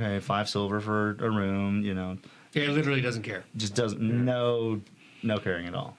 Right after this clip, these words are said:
Speaker 1: So we just sneak right up to the third floor, and then
Speaker 2: Then climb onto the roof,
Speaker 1: Mm-hmm.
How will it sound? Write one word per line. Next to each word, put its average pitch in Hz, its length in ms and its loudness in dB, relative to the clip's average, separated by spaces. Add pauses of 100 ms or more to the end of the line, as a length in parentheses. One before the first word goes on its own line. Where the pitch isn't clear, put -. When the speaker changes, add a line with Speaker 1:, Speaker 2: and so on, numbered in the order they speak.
(220)
Speaker 1:
So - 120 -4
we 104 80 2
just 98 180 0
sneak 131 240 2
right 131 220 4
up 147 220 -2 (960)
to 143 100 -2
the 135 100 2
third 147 280 2
floor, 175 400 2
and 165 260 2
then 147 300 2 (340)
Speaker 2:
Then 156 340 2
climb 170 320 0
onto 165 300 2
the 135 140 0
roof, 175 480 2
Speaker 1:
Mm-hmm. 107 340 2